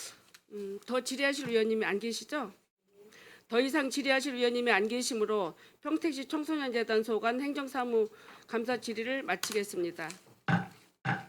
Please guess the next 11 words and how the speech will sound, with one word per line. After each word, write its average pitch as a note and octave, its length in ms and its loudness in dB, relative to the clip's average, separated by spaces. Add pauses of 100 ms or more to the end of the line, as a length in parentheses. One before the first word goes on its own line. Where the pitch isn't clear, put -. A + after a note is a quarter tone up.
(3000)
대표 B3+ 400 2
이사님을 B3 500 2
비롯한 G#3+ 540 2
관계 A3 420 0
여러분 G#3 320 0
수고하셨습니다. A#3+ 1040 -2 (460)
오늘 C4 400 2
행정사무감사에서 C4+ 1200 0
지적된 A3 480 -2
사안과 A3 480 0
대안은 G3 580 0